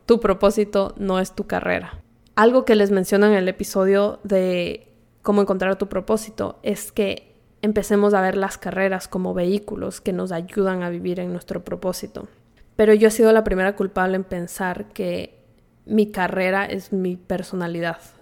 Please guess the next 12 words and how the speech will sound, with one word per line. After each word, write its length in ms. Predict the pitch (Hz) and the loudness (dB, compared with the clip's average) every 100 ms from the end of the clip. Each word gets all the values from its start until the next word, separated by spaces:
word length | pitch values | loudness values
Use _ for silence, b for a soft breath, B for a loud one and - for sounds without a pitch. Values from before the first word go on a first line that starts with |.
| _ | _
es 200 | 202 190 | -10 -8
mi 180 | 196 185 | -4 -2
personalidad 640 | 196 202 180 175 175 185 | -2 -4 -4 0 0 0
entera 420 | 185 185 185 214 | -2 -4 -2 -2
y 140 | 202 185 | -2 -2
es 260 | 175 - - | -4 -8 -8
el, 180 | 202 196 | -8 -4
lo 220 | 196 180 | -4 -4
que 120 | 185 | -4
vine 200 | 185 180 | -4 -4
a 40 | 180 | -6
hacer. 280 | - 202 | -6 -8